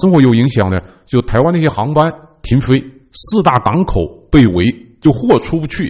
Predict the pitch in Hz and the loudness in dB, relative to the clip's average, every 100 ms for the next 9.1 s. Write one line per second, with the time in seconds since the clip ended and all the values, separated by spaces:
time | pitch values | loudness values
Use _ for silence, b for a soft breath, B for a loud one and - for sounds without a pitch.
0 | - - 180 107 104 139 - _ - 123 | -8 -4 0 0 0 -4 -14 _ -4 -2
1 | 226 175 131 113 - _ - 139 135 135 | 0 0 0 -2 -8 _ -4 -2 -2 -2
2 | 160 98 98 85 - b _ 190 214 226 | 0 -2 -2 -6 -10 b _ 2 4 4
3 | 160 110 - 240 294 - 135 135 113 - | 4 0 2 2 0 -2 -4 -4 -4 -2
4 | 220 127 107 127 - 82 113 95 - 170 | -2 0 0 -2 -4 -6 -4 -4 -2 0
5 | 196 - 78 82 78 - b b - 254 | -2 -6 -8 -8 -8 -12 b b 0 2
6 | 135 - 120 117 107 123 95 80 - 180 | 2 0 -2 0 -2 -2 -4 -4 -2 0
7 | 143 - 87 73 71 - 170 156 127 151 | 0 -2 -6 -6 -8 -8 -4 -4 -4 -2
8 | 147 123 110 - - 90 78 - 87 104 | 0 0 -2 -10 -4 -4 -4 -8 -6 -6